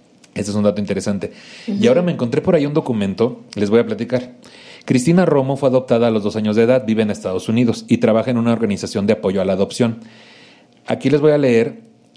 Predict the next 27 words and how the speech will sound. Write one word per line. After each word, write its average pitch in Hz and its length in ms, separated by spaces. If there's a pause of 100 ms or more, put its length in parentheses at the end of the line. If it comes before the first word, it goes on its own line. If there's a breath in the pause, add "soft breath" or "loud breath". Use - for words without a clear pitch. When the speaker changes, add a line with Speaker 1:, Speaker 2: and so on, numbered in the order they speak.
(140)
Speaker 1:
lo 113 200
que 120 140
ella 123 160
llamó, 110 640
eh, 98 640 (240)
diez 131 320
normas 127 600 (1160)
que 117 140
les 107 140
entrega 120 440
a 113 60
los 107 180
padres 127 400
que - 160
adoptan 113 380
un 123 100
niño 120 340 (440 loud breath)
o 104 180
que 101 320
están 107 240
interesados 104 500
en 92 100
el 85 100
tema. 82 280 (800 loud breath)
Dice 113 240
acá, - 220 (180)
uno, 107 340